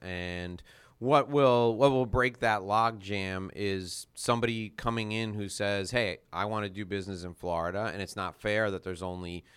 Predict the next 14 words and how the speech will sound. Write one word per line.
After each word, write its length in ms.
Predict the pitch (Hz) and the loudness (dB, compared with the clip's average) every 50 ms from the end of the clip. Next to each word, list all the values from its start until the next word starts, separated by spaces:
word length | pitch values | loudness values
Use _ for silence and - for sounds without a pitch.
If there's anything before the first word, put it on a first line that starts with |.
| _ _ _ _ _ _ | _ _ _ _ _ _
fifteen 680 | - - - - 131 117 - - - 117 113 104 95 95 | -20 -8 -2 -2 -2 -2 -2 -4 -4 -4 -4 -2 -4 -4
licenses 680 | 87 85 87 85 - 101 95 - - 110 127 135 127 107 | -4 -4 -4 -6 -6 -8 -10 -8 -6 -6 -6 -6 -4 -2
that 240 | 113 98 87 - | -2 -2 -2 -2
could 180 | - - 147 120 | -2 -2 -2 -2
be 140 | 101 113 104 | -2 -6 -6
considered 480 | - 110 95 - - 104 95 98 92 | -8 -8 -8 -6 -6 -6 -4 -4 -6
monopolistic, 720 | 90 92 90 87 85 87 90 85 87 87 - - - 123 - | -6 -6 -6 -6 -6 -6 -8 -8 -8 -8 -8 -6 -6 -4 -4
and 240 | 117 117 113 107 104 | -4 -4 -4 -2 0
we're 160 | 110 123 127 | 2 2 2
going 340 | 107 110 113 117 120 127 127 | 0 0 0 0 0 -2 -4
to 120 | - - | -6 -10
test 400 | - - - 117 95 80 - - | -12 -10 -6 -6 -6 -6 -6 -4
the 100 | - 117 | -4 -2
law 500 | 107 92 80 82 71 73 78 87 104 123 | -2 -2 -2 -2 -2 0 0 0 -2 -4